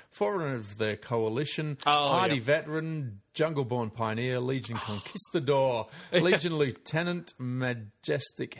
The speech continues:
Speaker 1: Heliopterist, Heliopterus,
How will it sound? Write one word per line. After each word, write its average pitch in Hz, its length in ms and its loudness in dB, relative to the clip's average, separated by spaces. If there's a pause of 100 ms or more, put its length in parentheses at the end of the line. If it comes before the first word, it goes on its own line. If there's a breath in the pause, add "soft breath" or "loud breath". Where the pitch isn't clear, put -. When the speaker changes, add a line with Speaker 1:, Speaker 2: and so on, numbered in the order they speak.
Speaker 1:
Heliopterist, 123 880 -4 (680 soft breath)
Heliopterus, 101 840 -8